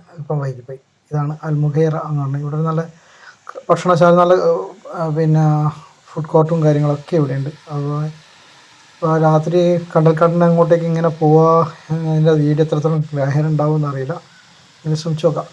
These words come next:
കണ്ടൽക്കാടുകളിലൂടെ നല്ല നടക്കാൻ നല്ല പാതയാക്കിയിട്ടുണ്ട്. ഇതിൻ്റെ ഫോട്ടോസ് ഞാൻ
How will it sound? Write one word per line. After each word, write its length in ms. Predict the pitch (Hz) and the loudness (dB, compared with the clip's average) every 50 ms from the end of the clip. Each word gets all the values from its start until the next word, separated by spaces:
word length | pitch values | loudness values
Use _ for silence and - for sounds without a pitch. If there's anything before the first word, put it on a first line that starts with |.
| - - | -10 -6
കണ്ടൽക്കാടുകളിലൂടെ 960 | - 156 151 151 156 156 160 156 160 156 160 156 160 156 156 156 156 160 156 156 156 | -2 -2 0 0 0 0 0 2 2 2 2 2 2 4 4 2 2 2 2 0 0
നല്ല 140 | 151 151 156 151 | 0 0 0 -2
നടക്കാൻ 320 | 147 143 139 139 - - 156 156 | -2 -2 -4 -6 -4 -2 -2 0
നല്ല 180 | 151 147 147 156 151 - | 0 0 -2 -4 -4 -6
പാതയാക്കിയിട്ടുണ്ട്. 680 | 156 139 135 135 139 139 135 131 127 131 - 139 135 - - - - - - - - - - | -8 -10 -8 -8 -8 -10 -10 -10 -12 -14 -14 -14 -16 -16 -18 -20 -20 -20 -20 -18 -20 -16 -8
ഇതിൻ്റെ 200 | - 170 156 151 - | -2 0 0 0 2
ഫോട്ടോസ് 480 | - 170 160 170 170 180 180 175 - 185 165 160 | 2 4 4 4 6 6 4 4 4 2 0 2
ഞാൻ 100 | 156 | 4